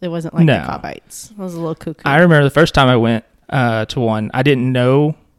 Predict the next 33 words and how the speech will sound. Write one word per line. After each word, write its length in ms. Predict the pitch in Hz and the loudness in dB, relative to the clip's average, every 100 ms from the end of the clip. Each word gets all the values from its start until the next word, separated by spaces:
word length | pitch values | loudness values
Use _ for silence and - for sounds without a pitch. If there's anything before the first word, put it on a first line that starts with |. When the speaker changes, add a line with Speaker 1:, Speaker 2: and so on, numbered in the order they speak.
| _ | _
Speaker 2:
what 140 | - 131 | 0 2
I 60 | |
was 140 | 127 131 | 2 2
getting 240 | 131 120 | 0 0
into, 480 | 123 151 202 208 208 - - - - | 0 0 2 2 0 -6 -20 -20 -4
and 320 | 143 131 127 | 0 0 -2
some 260 | - 147 135 | -2 -4 0
dude 240 | 139 147 | 0 0
just 120 | 143 | 0
starts 220 | - 139 - | 2 0 0
flipping 380 | - 151 - | -4 -2 0
out 200 | 127 147 | 2 2
beside 360 | 165 160 151 160 | 2 4 4 4
me. 140 | 170 | 2
I'm 100 | 160 156 | 0 0
just 120 | - | 2
like, 220 | 131 - | 2 0
"What 340 | 160 135 185 | -6 0 0
is 200 | 294 233 - | 0 -4 -10
happening? 420 | - 143 160 - 254 | -4 -2 -2 -2 -2
Speaker 1:
I 20 | |
Speaker 2:
Is 60 | 254 | 4
he 120 | 277 | 6
Speaker 1:
didn't 160 | 370 | 6
touch 180 | 320 339 | 6 4
him. 160 | 151 135 | 4 6
Speaker 2:
okay?" 220 | 165 262 | 6 4
Speaker 1:
I 60 | 277 | 2
didn't 240 | 349 302 | 0 -2
touch 240 | 320 320 339 | -4 -4 -2
him, 80 | 320 | 0
I 100 | 320 | -2
swear. 560 | - 311 330 320 302 | -2 -2 0 0 -2